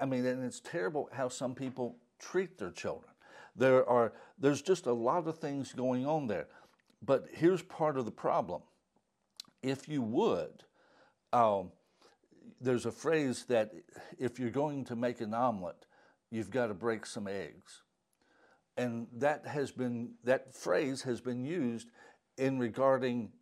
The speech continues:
improving our culture. And if you would, going back to the social engineering that really began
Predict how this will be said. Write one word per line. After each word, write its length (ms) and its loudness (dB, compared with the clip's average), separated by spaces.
improving 640 0
our 100 -2
culture. 540 -4
And 120 -2
if 120 -4
you 100 2
would, 200 2
going 380 0
back 400 0
to 420 2
the 480 -2
social 600 4
engineering 600 0
that 100 -2
really 380 2
began 600 -2